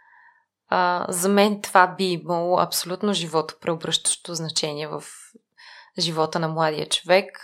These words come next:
и със сигурност, ако има как и от по-рана детска възраст да се, така,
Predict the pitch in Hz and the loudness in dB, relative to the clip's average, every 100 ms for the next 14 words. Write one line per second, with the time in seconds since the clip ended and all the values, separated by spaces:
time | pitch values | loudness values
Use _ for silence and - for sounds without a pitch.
0 | - - 185 180 190 - 190 196 185 - | -16 -10 -6 -4 -2 0 0 0 -2 -4
1 | _ - - 180 170 - - 196 170 165 | _ -10 0 2 2 0 0 4 4 2
2 | 156 - - - - - _ _ _ _ | -2 -10 -20 -20 -20 -20 _ _ _ _
3 | - 214 202 190 185 190 180 165 - 190 | 4 4 6 6 4 4 -4 -6 4 6
4 | 202 185 180 170 160 165 - 165 165 160 | 8 8 4 2 0 0 -2 0 0 0
5 | 165 165 160 156 - 165 156 156 160 156 | -2 -4 -4 -4 -2 -2 -2 -2 -6 -10
6 | 170 _ _ _ _ _ 202 170 - - | -16 _ _ _ _ _ -18 -16 -6 0
7 | 170 165 | 0 -2